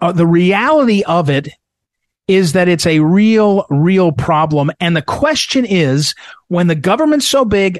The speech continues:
the money's flowing, you have a, a call. Basically, Politico is describing this. And then inside, you see this. What do we do? What, who's doing something to stop this? And, and to make it transparent and to make it so we actually know who is in charge,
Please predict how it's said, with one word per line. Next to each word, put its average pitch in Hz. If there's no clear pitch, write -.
the 151
money's 190
flowing, 175
you 180
have 208
a, 170
a 160
call. 196
Basically, 180
Politico 202
is 147
describing 196
this. 147
And 190
then 233
inside, 233
you 185
see 226
this. 180
What 214
do 403
we 381
do? 302
What, 277
who's 269
doing 403
something 269
to 180
stop 226
this? -
And, 254
and 240
to 254
make 277
it 220
transparent 240
and 240
to 277
make 294
it 285
so 262
we 226
actually 220
know 202
who 311
is 220
in 208
charge, 202